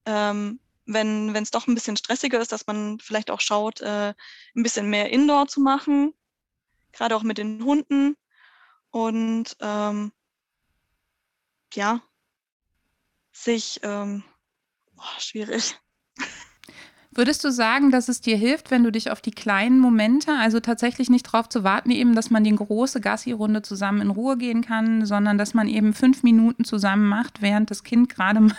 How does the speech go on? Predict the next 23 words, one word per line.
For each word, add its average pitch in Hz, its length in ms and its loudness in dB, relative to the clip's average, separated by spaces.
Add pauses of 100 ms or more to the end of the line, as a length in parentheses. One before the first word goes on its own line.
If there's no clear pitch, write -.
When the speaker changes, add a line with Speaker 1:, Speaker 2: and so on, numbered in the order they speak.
(580)
Speaker 2:
mal 220 240 4
schläft 240 640 0
oder 208 220 0
sonst 220 360 0
was 254 220 0
und 214 140 -2
dann 214 200 2
eben 214 240 2
diese 226 280 2
Zeiten 208 420 0
auch - 140 0
besonders 208 480 2
effektiv - 500 -6
zu - 140 0
nutzen 233 640 0
oder 220 260 0
besonders 202 540 2
bewusst 208 680 2
zu - 140 -2
nutzen 294 440 2
mit 285 120 0
den 285 160 2
Hunden? 320 720 0